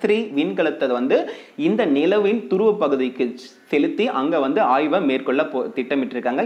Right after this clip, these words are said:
இந்த ஜப்பான் நாடு. இதற்கு நாம வந்து உதவிகரமா இருப்போம்னு சொல்லியிருக்காங்க.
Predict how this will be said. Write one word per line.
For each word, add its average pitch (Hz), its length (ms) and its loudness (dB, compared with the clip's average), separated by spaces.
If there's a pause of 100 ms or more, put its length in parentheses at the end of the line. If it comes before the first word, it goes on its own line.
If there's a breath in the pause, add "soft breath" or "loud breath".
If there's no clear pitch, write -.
இந்த 135 140 0 (120)
ஜப்பான் 123 400 -2
நாடு. 110 180 0 (320 loud breath)
இதற்கு 196 380 0
நாம 131 260 0
வந்து 139 240 2
உதவிகரமா 139 540 0 (120)
இருப்போம்னு 135 380 -4
சொல்லியிருக்காங்க. 110 520 -2